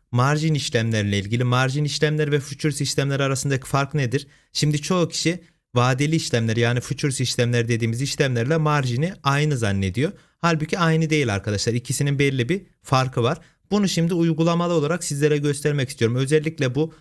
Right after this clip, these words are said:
altcoin'lerin ciddi fiyatlanmalarında nasıl yatırım yapabilirsiniz marjiniyle. Ama marjin ve futures işlemlerin riskleri vardır arkadaşlar. Bunu hiçbir zaman unutmayın.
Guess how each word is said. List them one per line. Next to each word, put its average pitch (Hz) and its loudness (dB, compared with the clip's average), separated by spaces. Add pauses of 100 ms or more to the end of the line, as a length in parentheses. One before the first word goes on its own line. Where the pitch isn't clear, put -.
(160)
altcoin'lerin 139 0
ciddi 131 -2
fiyatlanmalarında 143 0 (260)
nasıl 160 2 (140)
yatırım 151 2
yapabilirsiniz 135 -2
marjiniyle. 107 0 (260)
Ama 180 2
marjin 170 2
ve 151 4
futures 156 -4
işlemlerin 135 0
riskleri 151 0
vardır 139 0
arkadaşlar. 104 0
Bunu 147 2
hiçbir 147 -2
zaman 139 0
unutmayın. 160 0